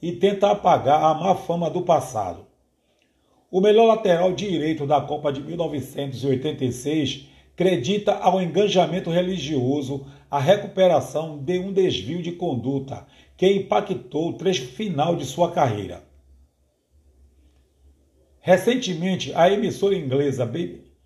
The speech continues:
recentemente, a emissora inglesa B B C colocou Josimar na lista dos dez gols mais bonitos da his-, recentemente, a emissora inglesa B B C colocou Josimar na lista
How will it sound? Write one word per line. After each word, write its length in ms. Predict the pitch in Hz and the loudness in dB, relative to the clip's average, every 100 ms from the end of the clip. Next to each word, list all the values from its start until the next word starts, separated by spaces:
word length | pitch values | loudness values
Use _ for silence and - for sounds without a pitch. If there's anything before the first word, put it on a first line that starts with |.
| _ _ _ | _ _ _
recentemente, 920 | - 180 180 233 226 180 135 135 127 | 2 2 4 -4 -2 -2 0 -2 -2
a 100 | 156 170 | 0 0
emissora 460 | 185 170 - 170 | 0 -4 -4 -4
inglesa 500 | 170 127 131 127 117 | -4 0 2 2 -2
B 200 | 110 170 | -6 -6
B 100 | 160 | -8
C 520 | 127 - 165 160 - - _ _ | -10 -6 -4 -4 -6 -16 _ _
colocou 400 | - 196 185 202 | 2 4 4 0
Josimar 720 | 190 196 190 170 123 139 151 | 2 0 0 -6 -2 -2 -2
na 180 | 151 175 | 0 0
lista 480 | 135 127 147 - 151 | 0 -2 -6 -6 -8
dos 220 | 135 151 | -6 -6
dez 300 | 117 170 180 | 0 2 2
gols 340 | 120 120 139 131 | -2 -4 -4 -2
mais 220 | 185 165 | -4 -4
bonitos 680 | 208 170 127 160 160 127 | -6 -6 -4 -4 -4 -8
da 160 | 139 160 | -2 -2
his-, 320 | 139 - - _ _ _ _ _ _ _ _ _ _ _ _ _ _ _ | -2 -4 -10 _ _ _ _ _ _ _ _ _ _ _ _ _ _ _
recentemente, 880 | 175 170 226 226 202 165 160 127 | 2 4 0 0 -2 -2 -4 -2
a 60 | 165 | -2
emissora 500 | 175 160 - 156 151 | 0 -2 -6 -4 -4
inglesa 480 | 135 120 127 117 110 | -2 0 0 0 -2
B 180 | 123 170 | -4 -6
B 120 | 139 | -6
C 480 | - 165 165 127 - _ _ | -8 -8 -6 -6 -12 _ _
colocou 420 | - 185 175 190 | 2 2 4 0
Josimar 720 | 190 196 151 156 131 127 143 139 | 2 2 2 -4 -2 2 2 2
na 220 | 165 147 | 0 0
lista 580 | 117 127 143 - 139 | 0 -4 -6 -6 -8